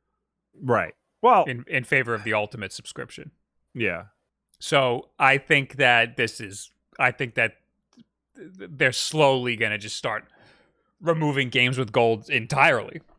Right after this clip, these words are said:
Speaker 1: Right. Well, I don't know, because you could, you could position games with gold and, like, Xbox Live Gold in general as, like,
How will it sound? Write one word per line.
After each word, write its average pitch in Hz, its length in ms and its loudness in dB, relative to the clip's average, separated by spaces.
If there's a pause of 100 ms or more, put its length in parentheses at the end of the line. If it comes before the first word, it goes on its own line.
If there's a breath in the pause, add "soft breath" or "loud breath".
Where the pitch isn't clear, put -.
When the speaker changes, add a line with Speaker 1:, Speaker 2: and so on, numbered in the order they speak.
(420)
Speaker 1:
Right. 117 340 0 (140)
Well, 220 140 6
I 254 140 6
don't 294 160 4
know, 320 160 8
because 180 380 -4
you 202 100 -6
could, 202 320 -10
you 196 100 -8
could 190 160 -10
position 208 720 -4 (100)
games 175 300 -2
with 143 120 -10
gold 170 380 4
and, 139 260 0
like, 135 240 0
Xbox 147 440 -2
Live 139 220 2
Gold 135 280 0
in 120 140 -10
general 139 420 2
as, 127 180 0
like, 123 280 -2